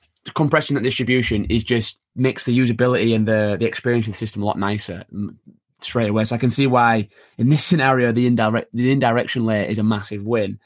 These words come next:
Um, and that's so interesting that kind of they've got more people working on their, on their gateway than, than their, um, than their actual sort of, I guess, like, deeper down the sort of database stack. Um, a question on that though is, is how much of this and the need for these proxies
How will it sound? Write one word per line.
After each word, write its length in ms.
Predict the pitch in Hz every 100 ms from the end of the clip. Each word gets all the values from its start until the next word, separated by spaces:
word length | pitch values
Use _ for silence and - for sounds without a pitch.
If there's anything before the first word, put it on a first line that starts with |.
| _ _ _ -
Um, 380 | 123 123 120 117
and 100 | 135
that's 140 | 139
so 100 | 170
interesting 340 | 175 180 123 113
that 220 | 107 -
kind 160 | 117
of 80 | 113
they've 100 | 113
got 80 | 110
more 140 | 113
people 200 | 110 113
working 300 | 110 110 110
on 60 | 110
their, 260 | 107 98 -
on 60 |
their 140 | 107 101
gateway 540 | 110 113 104 98 90
than, 240 | 107 104 101 _ _ _ _
than 260 | - 107 104
their, 280 | 107 104 104
um, 480 | 101 98 98 98 - _
than 140 | 117
their 140 | 110 110
actual 340 | - - 104
sort 160 | - 82
of, 100 | 104
I 60 |
guess, 320 | 101 104 - - _ -
like, 340 | 98 - - _ _ _
deeper 220 | 127 117
down 280 | 113 113 113
the 100 | 101
sort 180 | 104 90
of 60 |
database 400 | 107 95 - 98
stack. 440 | 101 - 95 101 - - - -
Um, 400 | 131 143 147 143 - _ _ -
a 60 |
question 340 | - 262 - 233
on 80 |
that 160 | 226 127
though 120 | 110
is, 160 | 98 -
is 80 | -
how 240 | - - 254
much 240 | 262 -
of 80 | 208
this 320 | 196 165 -
and 160 | 135 143
the 60 |
need 200 | 139 151
for 80 | -
these 160 | 135 120
proxies 560 | 151 127 - 104 95